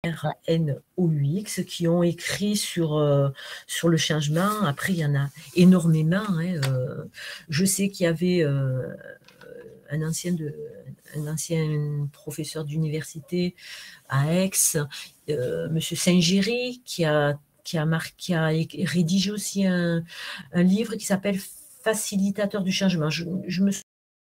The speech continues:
exactement du, du titre, mais voilà, c'était, euh, vraiment des exemples de ch-, d'a-, d'accompagnement, de mise en œuvre de changement, euh, dans les entreprises. Il y a énormément de littérature, en fait, hein,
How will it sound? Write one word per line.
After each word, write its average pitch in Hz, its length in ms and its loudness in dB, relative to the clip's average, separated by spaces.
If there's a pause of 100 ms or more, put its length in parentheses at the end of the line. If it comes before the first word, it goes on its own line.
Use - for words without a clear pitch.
exactement 190 580 2
du, 170 300 4
du 165 180 -2
titre, 170 600 -2 (460)
mais 190 340 8
voilà, 165 320 4
c'était, 196 440 -2
euh, 160 200 2
vraiment 185 400 0
des 185 260 4
exemples 190 680 2
de 165 140 2
ch-, - 300 -2
d'a-, 175 240 -2
d'accompagnement, 202 760 4
de 196 120 2
mise 190 200 4
en 190 120 4
œuvre 190 140 4
de 180 80 -2
changement, 175 720 -2 (560)
euh, 143 800 0
dans 175 120 2
les 175 200 4
entreprises. - 80 -2 (500)
Il 143 80 2
y 170 60 4
a - 20 6
énormément 214 600 0
de 214 100 0
littérature, 160 640 -6
en 139 80 -2
fait, 135 260 -8
hein, 175 60 -8